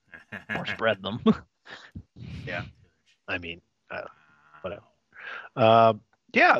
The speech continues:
Speaker 2: it, it, we're in a little bit of a lull period. I, you know, we could do the Royal Rumble speculation and things of that nature, and, and we might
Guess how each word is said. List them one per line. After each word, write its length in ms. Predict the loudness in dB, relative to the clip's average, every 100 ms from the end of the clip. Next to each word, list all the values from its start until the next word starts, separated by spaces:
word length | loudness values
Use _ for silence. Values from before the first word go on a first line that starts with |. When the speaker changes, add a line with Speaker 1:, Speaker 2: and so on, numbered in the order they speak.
| 2
Speaker 2:
it, 180 | 2 2
it, 120 | 2
we're 180 | 4 4
in 60 |
a 60 | 4
little 200 | 4 4
bit 140 | 4
of 80 | 2
a 60 | 2
lull 360 | 2 2 2
period. 480 | 0 -6 -4 -4 -6
I, 200 | -6 -8 -8 -8 -2
you 100 | 2
know, 160 | 4
we 120 | 4
could 180 | 2 0
do 160 | 0 0
the 100 | 4
Royal 260 | 6 6
Rumble 300 | 6 4 0
speculation 760 | -4 0 0 0 -2 -2 -6 -10
and 120 | -6
things 260 | -6 -6 -2
of 60 |
that 220 | 4 4
nature, 440 | 4 -2 -2 2 2
and, 140 | 2
and 120 | -2
we 120 | -2 2
might 260 | 2 2